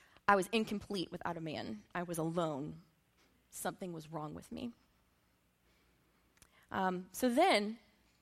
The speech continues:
then I met Jason, and I got permission to share this portion of the story, so I'm gonna use his name. Um, Jason is my boyfriend, and we are in a really great relationship. And he treats me well. He's not perfect,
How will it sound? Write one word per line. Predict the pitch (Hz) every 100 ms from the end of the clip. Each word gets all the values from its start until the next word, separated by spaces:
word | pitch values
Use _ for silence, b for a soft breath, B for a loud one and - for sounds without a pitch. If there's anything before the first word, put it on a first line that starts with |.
| _ _ -
then | 269
I | 320
met | 294 202
Jason, | 196 175 135 143 -
and | 196
I | 214 214 185
got | 196 -
permission | 185 170 - 156
to | 160
share | - 160
this | 175 -
portion | - 190 - 190 -
of | 180
the | 208
story, | - 190 -
so | 208 220
I'm | 220
gonna | 190
use | 175 190
his | - 202
name. | - 269 220 B B B B B -
Um, | 220 208 214 247 -
Jason | 247 302 330
is | 302
my | 269
boyfriend, | 220 - - 247 269 - - b b b -
and | 220 214 214 214
we | 220 240
are | 262
in | 240 240
a |
really | 208 196
great | 196 165
relationship. | 165 156 - 151 - 151 _ _ _ _ b b b - -
And | 208
he | 269
treats | - 247 - 277
me | 285
well. | 294 302 - _ _ -
He's | - 240
not | 254 240
perfect, | - 240 - 285 - -